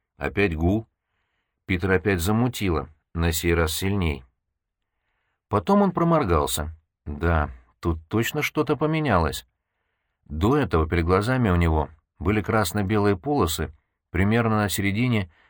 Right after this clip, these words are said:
высоты торчащих снизу электрических обмоток, а теперь они были значительно ниже.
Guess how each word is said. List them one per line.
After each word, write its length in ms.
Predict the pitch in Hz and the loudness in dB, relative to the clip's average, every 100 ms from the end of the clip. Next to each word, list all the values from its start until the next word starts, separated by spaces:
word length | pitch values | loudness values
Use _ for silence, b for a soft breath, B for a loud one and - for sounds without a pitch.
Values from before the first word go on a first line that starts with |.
| b | b
высоты 480 | 95 110 117 107 117 | 0 2 2 0 0
торчащих 600 | 95 82 104 90 - 85 | 0 0 -2 -2 -4 -4
снизу 400 | 104 117 107 113 | -2 0 0 0
электрических 640 | 104 113 113 107 - - | -2 -2 -2 -4 -6 -4
обмоток, 540 | 139 123 85 73 - - _ _ _ _ _ - | -2 0 0 0 -4 -8 _ _ _ _ _ -4
а 160 | 73 | -2
теперь 320 | 73 80 95 98 | 0 -2 0 0
они 140 | 101 | 0
были 200 | 92 101 | 0 0
значительно 640 | 90 95 90 104 110 104 | 0 0 0 -4 -2 -2
ниже. 400 | 107 139 110 71 | 0 -2 -4 -6